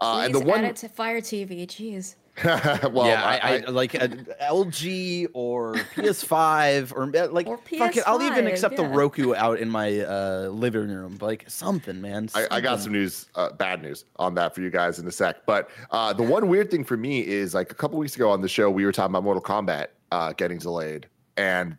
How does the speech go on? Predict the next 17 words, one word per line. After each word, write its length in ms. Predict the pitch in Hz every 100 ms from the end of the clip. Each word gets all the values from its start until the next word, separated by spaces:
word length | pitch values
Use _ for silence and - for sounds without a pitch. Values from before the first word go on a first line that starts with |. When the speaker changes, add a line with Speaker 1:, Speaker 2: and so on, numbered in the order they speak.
| _
Speaker 1:
it 40 |
was 120 | 107 104
delayed 280 | 107 101
indefinitely 640 | 92 92 92 87 - 69 - _ _
from 300 | - 143 156
a 40 |
date 440 | 139 - 156 190 - -
of 100 | 104
January 480 | - 101 143 151 123
fifteenth. 520 | - 117 - 113 - _ _ _ _
So 400 | - 135 123 113 117
I 100 | 120
wonder 360 | 110 147 143
now 440 | 107 120 98 87 -
if 240 | 95 87 -
they're 180 | 107
gonna 360 | 95 98 90